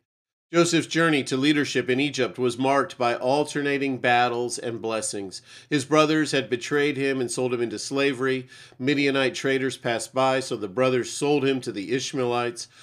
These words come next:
for twenty shekels of silver, and they took Joseph to Egypt. Genesis thirty-seven. Soon Joseph found blessing under the care of Potiphar, the Egypt-, an Egyptian captain who purchased him. And his master saw that the Lord was with him, and that the Lord made all that he did prosper in his hand.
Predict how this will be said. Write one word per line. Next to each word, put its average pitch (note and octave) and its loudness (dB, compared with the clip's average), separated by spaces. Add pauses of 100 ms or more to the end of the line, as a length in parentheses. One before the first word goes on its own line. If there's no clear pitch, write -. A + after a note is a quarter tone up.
(160)
for B2 -8
twenty C#3 -4
shekels A#2+ -4
of G#2 -6
silver, B2+ -2 (240)
and D3+ 0
they D#3+ 6
took D#3 2
Joseph C#3 0
to B2 -2
Egypt. G2+ -10 (640)
Genesis A#2 -6
thirty-seven. G#2 -8 (420)
Soon F#3 8
Joseph D3 4
found B2+ 0
blessing C3+ 0
under A#2+ 0
the B2 0
care A2+ -2
of A#2+ -4
Potiphar, B2+ 0
the B2 -6
Egypt-, A#2 -6
an A2+ -6
Egyptian A2+ -4
captain A#2 -2
who A#2+ -6
purchased A#2+ -6
him. A#2 -8 (380)
And D#3 0
his C3 0
master D3+ 0
saw B2+ 2
that C3+ -4
the B2+ 0
Lord A#2 0
was A#2 -4
with D3 -2
him, F2+ -8
and A2 -8
that A#2+ -4
the B2+ -2
Lord A#2+ -2
made A#2 -2
all A#2+ -2
that C#3 -4
he C#3 -4
did A2+ -4
prosper A#2 -4
in G#2+ -4
his G#2 -8
hand. B2+ -8